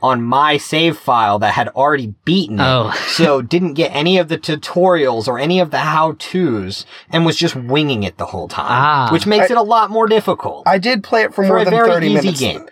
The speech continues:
Speaker 3: I,
Speaker 1: For
Speaker 3: I played it for more than thirty minutes, though. I went through and did every level at least twice. And w-,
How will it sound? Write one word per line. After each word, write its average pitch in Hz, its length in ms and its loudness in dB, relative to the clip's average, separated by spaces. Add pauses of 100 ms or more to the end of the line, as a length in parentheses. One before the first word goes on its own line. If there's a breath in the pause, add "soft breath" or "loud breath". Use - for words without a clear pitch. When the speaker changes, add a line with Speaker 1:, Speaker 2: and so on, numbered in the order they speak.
(200 loud breath)
Speaker 3:
I, 185 80 4
Speaker 1:
For 196 140 0 (480 loud breath)
Speaker 3:
I 190 100 2
played 262 280 0
it - 100 -8
for 202 100 0
more 202 180 4
than 165 140 -2
thirty 160 280 2
minutes, 151 300 0
though. 208 300 2 (400 soft breath)
I 156 80 0
went 175 220 0
through 180 200 0
and 156 120 2
did 156 140 0
every 156 280 2
level 156 260 2
at 160 80 2
least 151 220 0
twice. 165 500 0 (1300 soft breath)
And 151 420 -2 (640)
w-, 165 200 -4